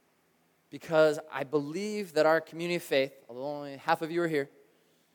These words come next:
you're the half maybe that needs to hear this, and the other half need to hear it on the podcast, but that you have the opportunity to be saved, that there is a Savior, and he came because we are a mess.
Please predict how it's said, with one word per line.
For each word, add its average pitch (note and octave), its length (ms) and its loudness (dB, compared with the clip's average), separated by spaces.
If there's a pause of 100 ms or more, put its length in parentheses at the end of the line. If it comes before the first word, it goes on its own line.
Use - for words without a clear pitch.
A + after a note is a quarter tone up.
(380)
you're D3 140 -6
the D#3+ 80 0
half D#3 320 2
maybe D#3 180 0
that D3 80 -6
needs D3+ 200 -6
to D3+ 60 -2
hear D3+ 160 2
this, D3 220 0
and B2+ 80 -10
the C#3 40 -4
other D3 140 2
half D3+ 200 2
need D3+ 120 -8
to C#3+ 60 -4
hear D3 120 0
it D3 40 2
on C#3 60 -2
the C#3 60 -10
podcast, C3+ 580 0 (1300)
but D3+ 180 -6
that D3+ 340 0
you D3 640 -4 (1000)
have B2+ 140 -18
the C#3 120 -2
opportunity B2 840 -6 (120)
to C3 80 -20
be A#2 100 -20
saved, - 360 -10 (920)
that - 160 -16
there F#3 140 2
is E3 200 -4
a D3+ 80 -2
Savior, C#3+ 680 -4 (560)
and D#3+ 140 0
he F#3 180 -4
came A3+ 540 0
because F#3+ 500 4
we G3 160 -2
are F3+ 240 4
a F#3+ 120 0
mess. - 540 0